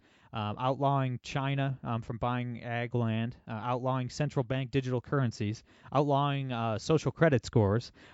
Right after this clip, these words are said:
and a ban on child mutilation surgeries.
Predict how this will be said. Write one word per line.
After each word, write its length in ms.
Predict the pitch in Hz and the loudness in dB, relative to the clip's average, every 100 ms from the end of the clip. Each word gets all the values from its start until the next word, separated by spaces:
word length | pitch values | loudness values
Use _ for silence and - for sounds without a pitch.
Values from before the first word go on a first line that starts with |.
| - | -4
and 180 | 143 127 | 2 4
a 60 | |
ban 340 | 107 127 143 143 | 6 6 8 8
on 180 | 127 127 | 6 6
child 440 | - 131 131 117 | 8 10 8 6
mutilation 540 | 123 123 123 117 - | 6 6 8 6 2
surgeries. 580 | 98 107 92 87 82 - | 4 6 6 4 -2 -6